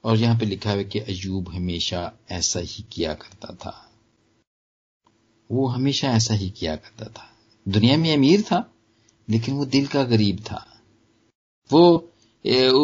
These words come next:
اس کو پتا تھا اس کے پاس کتنے ہزار گدیاں، کتنے ہزار اونٹ، بھیڑیں، بکریاں اور بہت کچھ تھا اس کے پاس، امیر تھا، لیکن وہ دل کا غریب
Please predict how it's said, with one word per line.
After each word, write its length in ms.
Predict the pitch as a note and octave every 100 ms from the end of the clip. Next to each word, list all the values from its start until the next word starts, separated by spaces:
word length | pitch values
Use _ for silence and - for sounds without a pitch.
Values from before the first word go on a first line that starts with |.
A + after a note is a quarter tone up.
| D3 D#3
اس 120 | -
کو 100 | G3
پتا 240 | F3+ F#3
تھا 120 | A3+ A#3
اس 160 | F#3+
کے 80 | F#3+
پاس 240 | F#3 F3+
کتنے 400 | - E3+ F3+ F#3
ہزار 280 | D3+ A#2+ C3+
گدیاں، 480 | B2+ C3 D#3 D#3 D3+
کتنے 360 | C#3 C3 C#3 C#3
ہزار 340 | A2+ F#2+ A#2+
اونٹ، 380 | A2+ B2 C3+ A#2+
بھیڑیں، 460 | G#2+ G2+ A2+ C3
بکریاں 480 | A2+ G#2+ A2+ C3 C3+
اور 80 | C3
بہت 280 | A2+ G3+ G#3+
کچھ 220 | D3+ -
تھا 80 | G#2+
اس 180 | F#2 -
کے 80 |
پاس، 360 | A2 F2+ B2+ - _ - _ _ _ _ _ -
امیر 260 | B2 G#3 B3+
تھا، 200 | - - - _ _ _ _ -
لیکن 340 | A2 A#2 C3+
وہ 140 | C#3 C#3+
دل 180 | C#3
کا 200 | C#3+ D3+
غریب 300 | C#3 C3 A#2+